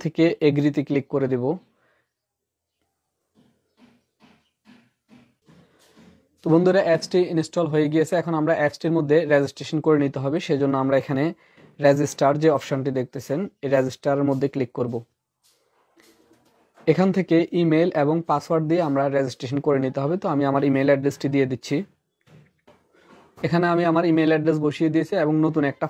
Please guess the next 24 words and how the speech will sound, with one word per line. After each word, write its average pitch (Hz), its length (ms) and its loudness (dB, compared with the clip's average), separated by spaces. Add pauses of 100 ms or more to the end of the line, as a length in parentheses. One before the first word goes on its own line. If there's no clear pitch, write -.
পাসওয়ার্ড 143 360 0
দিয়েছি। 143 280 -2
আপনারা 160 280 -4
আপনাদের 160 340 -2
Gmail-এর 165 440 2
পাসওয়ার্ডটি 156 460 -2
ব্যবহার 143 320 0
করবেন 139 260 -2
না, 139 100 -6
এক্ষেত্রে 151 300 -8
আপনারা 151 200 -2 (120)
নতুন 160 220 0
একটি 165 220 -6
পাসওয়ার্ড 135 380 -2
ব্যবহার 127 300 0
করবেন। 123 220 -6 (600)
এখন 131 200 0
আমি 160 140 4
এখান 160 220 -2
থেকে 147 160 0 (640)
রেজিস্টারে 147 500 2
ক্লিক 143 220 -2
করতেছি। 131 340 -10 (3500)
আপনারা 180 240 2